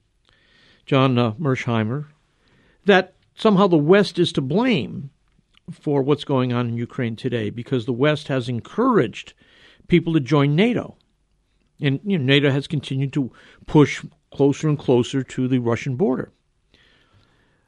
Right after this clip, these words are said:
All that's true. We have, uh, uh, encouraged nations to join nato.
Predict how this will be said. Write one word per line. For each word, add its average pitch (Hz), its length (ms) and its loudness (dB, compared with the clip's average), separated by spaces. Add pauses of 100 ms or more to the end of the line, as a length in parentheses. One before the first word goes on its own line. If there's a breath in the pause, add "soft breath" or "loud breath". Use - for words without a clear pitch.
(160)
All 262 160 8
that's 311 240 4
true. - 540 4 (800)
We 196 180 6
have, 185 560 2
uh, 151 120 -2
uh, 139 240 0
encouraged 160 720 0 (140)
nations 143 500 2
to 135 100 -6
join 123 360 0
nato. 101 440 -6